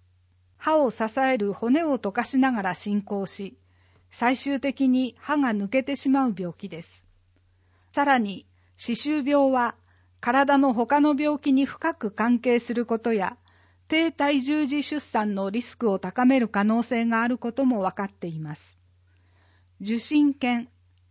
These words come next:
妊娠届出時に発行をもって受診しましょう。歯周病は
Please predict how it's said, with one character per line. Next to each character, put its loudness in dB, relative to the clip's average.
妊 6
娠 0
届 -2
出 -2
時 -4
に -6
発 -16
行 -6
を 2
も 2
っ -8
て -8
受 -2
診 -2
し -8
ま -2
し -8
ょ -6
う。 -20
歯 -6
周 0
病 6
は 4